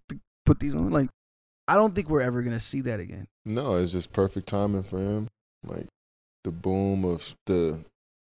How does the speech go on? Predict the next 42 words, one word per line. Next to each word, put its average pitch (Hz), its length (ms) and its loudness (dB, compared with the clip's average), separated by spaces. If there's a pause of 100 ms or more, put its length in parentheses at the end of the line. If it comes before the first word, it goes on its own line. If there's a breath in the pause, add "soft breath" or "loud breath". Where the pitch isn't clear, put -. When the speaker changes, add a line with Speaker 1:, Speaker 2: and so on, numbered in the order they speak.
Speaker 2:
signature 101 560 2
athlete 95 600 0 (600)
was - 140 -10
kinda 82 260 -4
created 92 480 0
by 90 180 4
him. 98 380 -2 (760)
Um, 90 520 -4 (480)
and - 80 -8
somebody 151 320 -2
had 143 120 4
a 135 40 4
vision, 123 380 4
man. 110 180 2
They 110 120 2
seen 117 280 0
something, 90 420 -4 (140)
and 90 140 -4
M 104 220 0
J 104 180 6
was 98 160 2
the 98 80 -2
guy 95 240 6
that 92 160 2
they 95 140 2
needed, 87 520 -4
and 76 360 -8
he 98 200 -2
turned 90 320 -4
everything 95 520 0
into 92 180 -4
what 92 180 0
it 90 100 2
is 87 260 2
today. 85 460 -2 (400)
And 78 720 -6 (340)
come 87 200 -4
on, 85 120 -2
man, 80 100 -4
like 87 140 0
you 90 80 -2
said, 87 520 2